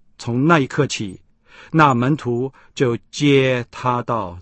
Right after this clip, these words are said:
自己家里去了。这是约翰福音十九章二十五到二十七节的经文，我读的是和合本修订版的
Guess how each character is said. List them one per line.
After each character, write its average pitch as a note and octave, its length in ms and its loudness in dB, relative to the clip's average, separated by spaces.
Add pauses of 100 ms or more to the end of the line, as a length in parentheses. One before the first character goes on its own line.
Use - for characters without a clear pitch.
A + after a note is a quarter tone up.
自 C#3 180 -4
己 F#2+ 220 -12
家 G#2 280 -6
里 F#2+ 200 -10
去 - 240 -12
了。 E2 120 -20 (1500)
这 D#3 120 2
是 C#3 120 -2
约 D#3+ 160 2
翰 C#3 160 2
福 - 140 -6
音 E3 180 2
十 F3 220 0
九 G#2 220 -8
章 B2+ 400 -4
二 E3 160 -2
十 C#3+ 160 -4
五 G#2 120 -6
到 B2 140 -6
二 C#3+ 220 -6
十 - 160 -12
七 G#3 260 -4
节 A#2 140 -6
的 G#2 100 -10
经 C#3+ 240 0
文， A#2+ 260 -2 (280)
我 A2 120 -8
读 B2 200 -4
的 A#2+ 160 -4
是 - 180 -8
和 A#2 180 -10
合 C#3+ 160 -4
本 F#2+ 280 -10
修 D3+ 200 -2
订 B2+ 220 -2
版 F#2+ 220 -14
的 F#2+ 120 -12